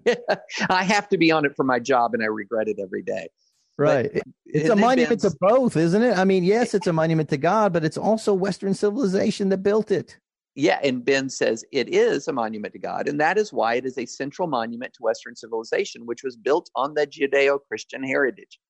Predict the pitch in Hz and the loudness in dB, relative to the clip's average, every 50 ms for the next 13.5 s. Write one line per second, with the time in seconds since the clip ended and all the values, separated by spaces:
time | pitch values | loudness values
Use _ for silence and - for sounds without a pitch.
0 | _ _ - 466 480 466 453 480 - - 240 254 247 233 233 - - - 240 262 | _ _ -6 -6 -4 0 0 0 0 2 2 2 2 0 -4 -6 -4 -2 0 0
1 | 277 285 277 247 - - - - _ _ _ _ - 180 160 226 226 220 233 285 | 2 2 2 0 -2 -2 -4 -10 _ _ _ _ -10 -6 -2 -2 0 0 0 -2
2 | - - 226 233 254 254 - - 170 196 202 196 - - - - 214 208 208 220 | -2 -2 0 0 2 0 0 -2 0 -2 -2 -2 -4 -10 -6 -2 0 2 2 0
3 | 214 - - 233 233 247 214 - - _ _ _ _ _ _ _ _ _ _ _ | -2 -4 -2 0 0 2 0 0 -4 _ _ _ _ _ _ _ _ _ _ _
4 | _ _ _ _ - 202 214 208 190 - 180 185 208 - - 165 185 - 170 190 | _ _ _ _ -2 0 0 0 0 0 2 0 0 0 0 -2 -2 0 2 0
5 | - - - - - 185 - - - 294 - - - 233 214 202 175 151 135 123 | 0 -2 -4 -6 -6 -6 -6 -6 -10 -12 -6 0 2 4 4 4 4 4 2 0
6 | - - - 131 120 120 120 - - 107 - - 110 98 98 87 - - 95 80 | 0 -2 -2 0 0 0 0 0 -2 -4 -2 -2 -2 0 -2 -2 -2 -2 -2 -2
7 | - - - - - - 120 113 107 104 - - 101 - - - - 107 98 - | -2 -4 -10 -8 -4 -2 -2 0 -2 -2 -4 -4 -4 -4 -2 -2 -2 -2 -2 -2
8 | - _ _ _ _ _ _ _ _ _ _ _ _ _ _ _ _ _ _ _ | -8 _ _ _ _ _ _ _ _ _ _ _ _ _ _ _ _ _ _ _
9 | _ - 131 113 180 208 262 277 226 196 - _ _ _ _ _ _ _ _ _ | _ -10 -2 0 2 2 2 2 0 -2 -6 _ _ _ _ _ _ _ _ _
10 | _ _ _ - - - - 156 147 147 143 - 135 - - 131 107 107 104 110 | _ _ _ -20 -8 -4 -2 0 0 0 -2 -2 -4 -4 -2 -4 -2 -2 -2 0
11 | 110 123 139 170 - - 202 190 - - 170 160 156 147 - 156 151 - 160 156 | 2 2 2 2 0 -2 -6 -6 -4 -2 0 0 0 0 -2 -4 -2 -2 0 2
12 | 160 175 175 - - - - - - - 147 - - 160 165 165 165 180 190 - | 2 0 -2 -4 -10 -16 -18 -20 -20 -20 -6 0 2 2 2 4 2 0 0 -2
13 | 135 139 143 139 135 127 123 120 - | -2 -2 0 0 0 0 -2 -2 -2